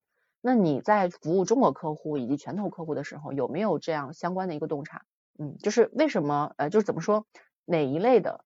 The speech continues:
现在比较先进的组织管理的模式，啊，它是怎么样互相影响？啊，以及未来，以及现在中国，呃，中国这个新经济的创始人，以及说独角兽公司们，他们也在摸索自己的方法论。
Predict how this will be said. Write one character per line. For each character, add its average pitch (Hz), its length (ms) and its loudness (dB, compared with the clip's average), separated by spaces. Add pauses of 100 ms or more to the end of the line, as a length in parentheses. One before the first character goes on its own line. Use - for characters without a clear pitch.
(100)
现 233 200 4
在 202 260 2
比 165 180 -2
较 170 180 2
先 208 240 -2
进 254 220 0
的 92 280 -6
组 135 180 -4
织 147 100 -2
管 135 240 0
理 143 100 -6
的 - 120 -10
模 131 180 -8
式， 139 280 -6 (420)
啊， - 180 -12
它 - 180 -4
是 202 220 -2
怎 143 180 -6
么 87 60 -8
样 180 180 -2
互 160 140 -6
相 143 220 -6
影 135 120 -8
响？ - 160 -16 (480)
啊， - 180 -12
以 147 120 0
及 147 140 2
未 247 180 6
来， 156 280 0 (100)
以 139 120 -8
及 151 80 -4
现 214 140 -8
在 202 100 -2
中 220 260 -2
国， 135 440 -2 (180)
呃， 135 260 -14
中 202 200 -4
国 135 120 2
这 160 100 -4
个 147 60 0
新 165 200 -4
经 165 180 -4
济 165 160 -4
的 123 260 -8
创 180 220 -10
始 147 160 -8
人， 135 240 -8
以 135 80 -4
及 135 140 -6
说 165 260 -2
独 156 140 -8
角 156 160 0
兽 156 160 -4
公 160 160 -8
司 170 160 -8
们， 160 160 -10 (260)
他 - 100 -6
们 339 80 2
也 233 80 2
在 175 140 0
摸 202 180 -2
索 - 200 -6
自 - 60 -14
己 - 80 -6
的 147 100 -10
方 185 180 -6
法 - 120 -10
论。 220 200 -8